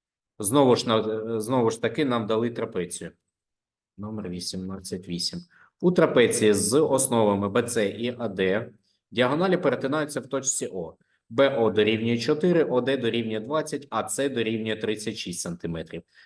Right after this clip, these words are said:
Знайдіть відрізки А О і О Ц. В принципі, в принципі, вам нічого такого дуже чогось складного не дали. Але давайте спробуємо це спочатку побудувати, а потім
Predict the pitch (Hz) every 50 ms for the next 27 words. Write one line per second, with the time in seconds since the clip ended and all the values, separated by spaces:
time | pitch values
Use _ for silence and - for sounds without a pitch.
0 | _ _ - 95 92 127 156 165 147 127 120 95 - 107 104 104 107 107 101 -
1 | - 107 107 - 113 113 107 123 151 175 175 160 - 117 120 131 127 127 120 117
2 | 120 - - 92 85 78 - - - _ _ _ _ _ _ _ _ - - -
3 | - _ _ _ - 110 101 98 107 127 160 180 170 - 135 110 - 113 104 -
4 | - - 113 113 104 92 104 - 95 - 98 92 87 95 117 143 151 156 151 151
5 | - 156 156 156 156 156 156 147 - - - 143 139 139 131 123 120 131 139 131
6 | 139 135 131 139 - - - - - _ _ _ - - 107 95 107 127 131 131
7 | - - - 127 135 131 131 131 127 123 120 127 131 131 131 131 131 156 175 196
8 | 175 113 85 - - - - - 131 156 170 160 131 107 92 92 87 - - -
9 | _ _ _ _ _ _ - - 92 98 120 147 - - - - - - - 98
10 | 104 98 87 85 92 92 92 90 90 90 87 - - _ - - 107 98 92 -
11 | - - 101 95 - 104 92 - - - 98 90 - 117 107 101 101 92 98 92
12 | 85 82 82 80 76 - - 120 147 170 - _ _ _ _ _ _ _ _ _
13 | _ _ _ _ _ _ _ - 90 90 - - 85 87 87 87 - 147 160 185
14 | 180 - - - -